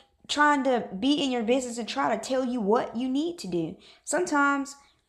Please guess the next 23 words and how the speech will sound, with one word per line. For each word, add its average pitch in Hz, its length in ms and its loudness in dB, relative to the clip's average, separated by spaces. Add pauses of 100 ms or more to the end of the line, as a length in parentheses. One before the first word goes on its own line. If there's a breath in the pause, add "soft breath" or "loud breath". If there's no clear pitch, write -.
(520)
uh, 254 420 6
you 294 120 2
know, 277 440 4
you 233 160 0
make 320 220 4
a 254 60 4
better 254 260 4
decision 247 540 0
just 233 200 -6
by 226 140 4
being 220 320 -2
by 269 80 2
yourself, 240 460 -2
think 190 180 -2
what 220 160 -4
you 247 60 -8
need 254 180 -8
to 202 140 0
do, - 40 -6
and 202 160 0
you 208 60 -2
do 208 240 0
it. - 180 -10